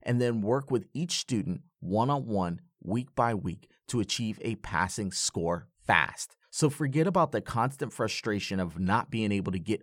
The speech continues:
over a six hundred. Sign up for your first evaluation today to finally figure out why you are not passing. Sign up at W W W dot the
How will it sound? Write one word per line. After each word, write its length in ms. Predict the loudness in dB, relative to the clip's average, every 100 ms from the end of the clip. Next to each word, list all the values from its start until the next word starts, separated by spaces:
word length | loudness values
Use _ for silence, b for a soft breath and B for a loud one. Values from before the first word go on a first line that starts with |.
| -2
over 360 | 0 0 -2 -4
a 100 | -4
six 260 | -4 -4
hundred. 340 | -2 -2 -6 B B B
Sign 320 | -2 2 2
up 140 | 0 -2
for 120 | -2
your 120 | 0
first 460 | -2 -2 0 0 -2
evaluation 680 | 0 2 4 2 0 -2 -6
today 400 | -4 0 0 0 -6
to 100 | -8
finally 640 | -8 -6 -2 0 2 0
figure 340 | 0 0 4
out 240 | 6 4 2
why 420 | -4 0 2 2
you 300 | 0 0 0
are 80 | 2
not 240 | 0 0 0
passing. 400 | 0 2 -2 -12 _
Sign 320 | 0 2 2
up 120 | 0 0
at 260 | 0 0 -4 -6
W 340 | 0 0 2 0
W 380 | 2 2 0
W 460 | 4 4 4 -2 -6 _
dot 380 | -2 2 2 0 _ _
the 480 | -6 0 4 2 0